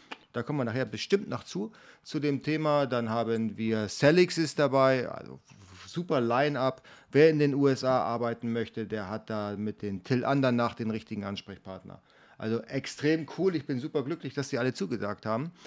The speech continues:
Und es geht da nur ums Marketing, also weniger um, um Sourcing und um Produktion, sondern eigentlich nur darum, wie man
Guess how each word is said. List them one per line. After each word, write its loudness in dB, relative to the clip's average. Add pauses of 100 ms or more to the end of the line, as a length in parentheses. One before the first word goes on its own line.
(200)
Und 2
es -4
geht 0
da 6
nur 6
ums -2
Marketing, -2
also -8
weniger 2
um, -4
um -6
Sourcing 0
und -6
um -6
Produktion, -6
sondern -6
eigentlich -14
nur -10
darum, -12 (420)
wie 2
man 6